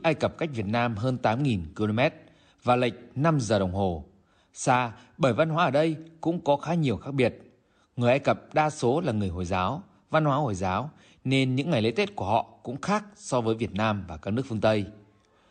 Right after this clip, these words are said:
Người Ai Cập chỉ đón Tết vào dịp sau tháng Ramadan, Eid al-Fitr, hay còn gọi là Tết xả chay,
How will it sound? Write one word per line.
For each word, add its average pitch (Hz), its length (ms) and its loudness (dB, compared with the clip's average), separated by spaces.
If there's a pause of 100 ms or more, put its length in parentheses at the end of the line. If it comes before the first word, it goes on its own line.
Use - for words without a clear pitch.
(200)
Người 139 140 4
Ai 160 60 4
Cập 156 220 2
chỉ 110 140 -4
đón 104 180 0
Tết 202 300 -2
vào 104 160 0
dịp 98 220 -2
sau 120 220 -2
tháng 113 220 -6
Ramadan, 120 460 2 (380)
Eid 190 160 0
al-Fitr, 123 680 -2 (340)
hay 175 220 2
còn 113 200 -2
gọi 98 180 4
là 87 180 -4
Tết 151 220 -2
xả - 180 -6
chay, 120 340 0